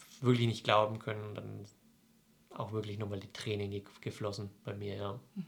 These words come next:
Speaker 1: Also war sehr emotional dieser Tag.
Speaker 2: Ja, ich erinnere mich gut. <laughs> Das war's wirklich für dich. Ähm, jetzt war ja schon, also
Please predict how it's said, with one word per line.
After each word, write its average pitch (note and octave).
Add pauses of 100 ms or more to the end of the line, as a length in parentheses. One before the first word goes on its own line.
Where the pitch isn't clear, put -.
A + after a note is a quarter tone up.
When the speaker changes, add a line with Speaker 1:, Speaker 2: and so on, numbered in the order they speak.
(220)
Speaker 1:
Also G#2+
war G#2
sehr G#2
emotional G2+
dieser G2+
Tag. G2+ (560)
Speaker 2:
Ja, A#3+ (500)
ich -
erinnere F#3+
mich F#3
gut. G#3 (220)
<laughs> C4
Das -
war's A#3
wirklich A3
für G3
dich. G#3 (1200)
Ähm, A#3
jetzt A#3
war A#3
ja D#4+
schon, C#4
also A#3+